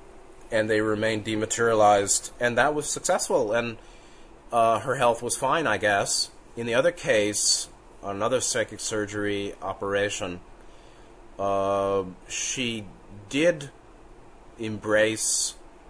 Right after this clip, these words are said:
uh, the new configuration of beingness. So you see, Ra is,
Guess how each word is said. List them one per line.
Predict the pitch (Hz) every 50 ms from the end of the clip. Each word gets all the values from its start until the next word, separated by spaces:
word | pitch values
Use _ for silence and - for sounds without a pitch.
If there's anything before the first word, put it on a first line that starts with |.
| - - - - - - - 101
uh, | 104 104 104 98
the | 92 92 98
new | 101 107 127 139
configuration | 135 - 131 120 - 139 131 120 120 113 110 110 107 - 120 107
of | 98 90 87
beingness. | - 110 110 107 101 87 78 71 - - - -
So | - - 151
you | 147 143 143
see, | - - 180 175 160 - - - - - - - - - - - - - - -
Ra | 156 180 202 214 202 175
is, | 160 139 131 123 117 - -